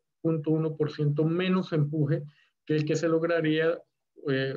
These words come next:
o el que lograrían si tuviéramos los cuatro rotores trabajando solitos, independiente.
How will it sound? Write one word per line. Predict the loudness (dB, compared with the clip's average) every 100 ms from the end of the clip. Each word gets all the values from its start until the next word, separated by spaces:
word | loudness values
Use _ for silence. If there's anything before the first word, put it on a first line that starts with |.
| -2
o | -2
el | 0
que | 0
lograrían | 0 0 0 0 0 -2 -6
si | -4 -2
tuviéramos | 2 2 2 2 0
los | -2
cuatro | -2 -2 0 -4
rotores | -6 -8 -12 -12
trabajando | -8 -8 -6 -10 -10
solitos, | -8 -8 -8 -10 _ _
independiente. | -12 -12 -12 -12 -8 -8 -10